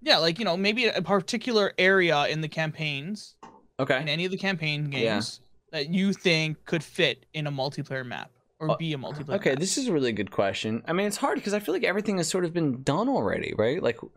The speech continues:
Speaker 2: we've had swamp maps, we've had jungle maps,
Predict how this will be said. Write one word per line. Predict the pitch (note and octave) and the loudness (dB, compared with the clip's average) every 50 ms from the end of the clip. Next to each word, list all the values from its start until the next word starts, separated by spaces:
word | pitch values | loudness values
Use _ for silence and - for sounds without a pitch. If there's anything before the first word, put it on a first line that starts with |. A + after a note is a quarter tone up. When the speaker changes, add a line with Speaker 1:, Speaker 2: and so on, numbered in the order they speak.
| - - - - - - - | -20 -20 -20 -20 -20 -8 -6
Speaker 2:
we've | C#3 C3 - | -4 0 0
had | D3+ C3+ A#2 | 0 0 0
swamp | - - - - A#2+ A#2 A2+ A2+ A#2+ A#2+ - - - - - - - - _ _ _ _ _ | -2 -4 -4 -2 0 0 2 2 0 0 -2 -8 -18 -20 -20 -20 -20 -20 _ _ _ _ _
maps, | - G2+ G2+ G2+ F#2+ F2+ G#2 - - - - | -2 0 2 2 2 2 0 -2 -2 -2 -2
we've | A#2 G#2+ - | 0 0 2
had | C3 A2+ A2 G#2 - _ _ _ _ _ _ | 0 0 0 -4 -10 _ _ _ _ _ _
jungle | - - A2 G#2+ A2+ G2+ G#2 G2 F#2+ F#2+ F#2 F2+ | -2 0 0 0 0 0 2 2 0 0 -2 -4
maps, | F#2+ F2 E2+ E2 E2+ G2 - - - | -6 -4 -2 -2 -2 -2 -4 -6 -12